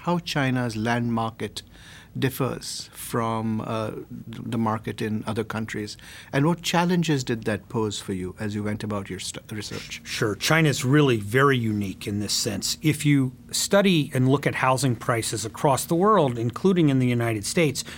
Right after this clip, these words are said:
Speaker 2: you never see land values. You don't see vacant land being sold in the data. So what you see are house prices, which the price of my house or your house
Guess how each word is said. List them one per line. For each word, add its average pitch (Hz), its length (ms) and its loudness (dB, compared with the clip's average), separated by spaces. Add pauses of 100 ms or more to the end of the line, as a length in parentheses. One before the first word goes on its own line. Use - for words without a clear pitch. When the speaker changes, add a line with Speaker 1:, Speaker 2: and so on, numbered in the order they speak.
(100)
Speaker 2:
you 143 100 4
never 139 300 4
see 113 380 0 (180)
land 113 260 0
values. 85 420 -8
You 120 60 -4
don't 120 160 0
see 131 220 0
vacant 117 480 -2
land 110 340 -4
being 95 220 -8
sold 147 500 4
in 117 140 -2
the 104 80 -2
data. 135 480 2 (320)
So - 180 0
what 151 220 4
you 147 80 4
see 143 260 2
are 101 80 -6
house - 400 0
prices, - 640 -6
which 117 360 -4 (540)
the 117 80 -6
price 180 420 4
of 123 120 2
my 120 180 2
house 170 680 2
or 107 140 -2
your 139 220 2
house 127 500 0